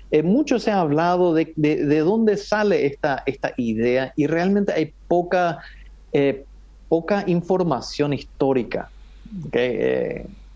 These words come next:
revisé bastantes libros, comentarios, y, y todos dicen que no hay, digamos, arqueología que, que hable de esto en, en la, en la antigua ciudad de Corinto.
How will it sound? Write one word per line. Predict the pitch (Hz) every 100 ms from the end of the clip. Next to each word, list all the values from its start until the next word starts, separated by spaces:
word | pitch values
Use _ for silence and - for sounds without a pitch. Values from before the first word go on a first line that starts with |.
| - - - -
revisé | 147 156 165 135 - 156 139
bastantes | 131 - - 190 185 151 139
libros, | 135 135 135 131
comentarios, | 143 127 123 127 127
y, | - 127 120 - - - -
y | 151 151
todos | 208 202 160
dicen | 165 165 151
que | 156 147 135 - - - - - - - - - - - -
no | 156 156 170
hay, | 151 185 220
digamos, | 175 160 185 185 -
arqueología | 170 175 190 170 147 - 202 185
que, | - 147 139
que | - 147
hable | - 175 202 170 131
de | 127 113
esto | 135 - 151 139
en, | 123 127 123
en | - 123
la, | 123 120 113 113
en | 117
la | 120
antigua | 120 - 135 139 131 127 110 107
ciudad | - 135 113 113
de | 120
Corinto. | - 107 117 110 95 -